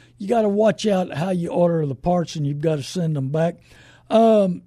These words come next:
got a lot of interesting stuff I'm working on. I got some four fifty, three fifty low miles, four-by-four flatbeds. If you're, you've got a company and you need a,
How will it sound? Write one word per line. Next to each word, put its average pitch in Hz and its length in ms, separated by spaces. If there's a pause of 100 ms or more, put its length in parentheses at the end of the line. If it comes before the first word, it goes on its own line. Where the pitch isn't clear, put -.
got 214 200
a 220 40
lot 233 220
of 190 320
interesting 202 560
stuff - 340
I'm 185 160
working 196 340
on. 196 180
I 170 40
got 170 220
some 131 240 (360)
four 214 260
fifty, 208 440
three 190 300
fifty 175 640
low 214 380
miles, 196 520 (420)
four-by-four 180 800
flatbeds. 160 920 (360)
If - 200
you're, 165 160
you've 143 260
got 185 220
a 135 40
company 190 460
and 160 140
you 170 100
need 170 260
a, 135 240